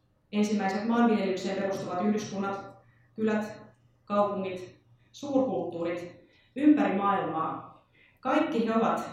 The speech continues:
eri ta-, eri tavoin olleet keskenään tekemisissä, eläneet arjessaan, säilyneet hengissä, rakentaneet uutta, kehittäneet yhteisöjä, yhteiskuntia.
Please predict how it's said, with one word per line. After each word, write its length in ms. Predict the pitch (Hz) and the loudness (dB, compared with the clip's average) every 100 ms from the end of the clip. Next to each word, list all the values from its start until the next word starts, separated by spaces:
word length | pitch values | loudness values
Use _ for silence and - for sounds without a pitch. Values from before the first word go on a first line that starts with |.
| - | -4
eri 220 | 247 247 | -2 0
ta-, 200 | 208 - | 0 -2
eri 240 | 247 262 247 | -2 0 0
tavoin 500 | 226 202 170 170 180 | 2 2 2 0 -2
olleet 340 | 202 202 196 | 0 0 0
keskenään 460 | 233 226 190 190 185 | -2 -2 -2 -2 -2
tekemisissä, 640 | 220 208 175 - 165 196 - - - - _ _ _ _ - | -2 -2 -2 -4 -6 -8 -8 -12 -20 -20 _ _ _ _ -10
eläneet 360 | 220 214 180 180 | -4 -2 -2 0
arjessaan, 880 | 202 220 - 226 226 226 226 - - - | 0 0 -2 -2 0 0 -2 -8 -16 -16
säilyneet 520 | - 233 226 196 226 | -4 0 2 2 0
hengissä, 580 | 254 233 - - - - - - _ _ _ _ _ _ _ | 2 2 2 -2 -6 -8 -12 -18 _ _ _ _ _ _ _
rakentaneet 560 | 233 240 214 196 190 226 | -4 0 0 0 -2 0
uutta, 640 | 226 - - 170 170 - - _ _ _ _ _ _ | -2 -2 -6 -8 -8 -12 -20 _ _ _ _ _ _
kehittäneet 540 | 226 226 220 196 202 | -2 0 0 -2 -2
yhteisöjä, 600 | 226 226 185 170 165 156 151 - - _ _ _ _ - | -4 -4 -4 -4 -4 -6 -8 -12 -20 _ _ _ _ -8
yhteiskuntia. 880 | 208 - 160 160 165 - 165 170 | -6 -6 -8 -8 -10 -10 -10 -10